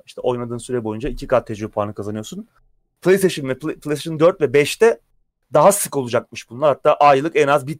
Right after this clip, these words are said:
bir kere olacakmış ki bunun yanına daha sık başka, e, böyle tecrübe puanı, fazla tecrübe puanı kazandığımız kampanyalar olacakmış.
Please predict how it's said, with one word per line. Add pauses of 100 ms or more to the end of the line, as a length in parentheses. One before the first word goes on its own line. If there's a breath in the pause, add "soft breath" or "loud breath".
(140)
bir
kere
olacakmış
ki
bunun
yanına
daha
sık
başka, (520)
e, (440)
böyle (1000)
tecrübe
puanı,
fazla
tecrübe
puanı
kazandığımız
kampanyalar
olacakmış.